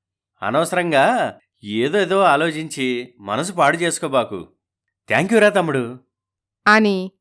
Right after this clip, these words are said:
Speaker 2: అన్నాదమ్ములిద్దరూ ఒకరినొకరు కౌగిలించుకుంటారు. అక్కడ ఇంట్లో జానకమ్మతో పుష్పలత, "అత్తయ్య, ఆ రోజు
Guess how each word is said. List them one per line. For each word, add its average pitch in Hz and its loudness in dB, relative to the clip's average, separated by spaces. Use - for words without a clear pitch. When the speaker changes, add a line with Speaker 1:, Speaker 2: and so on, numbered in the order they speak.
Speaker 2:
అన్నాదమ్ములిద్దరూ 226 2
ఒకరినొకరు 233 2
కౌగిలించుకుంటారు. 208 0
అక్కడ 226 2
ఇంట్లో 214 2
జానకమ్మతో 196 2
పుష్పలత, 190 0
"అత్తయ్య, 285 2
ఆ 208 8
రోజు 240 4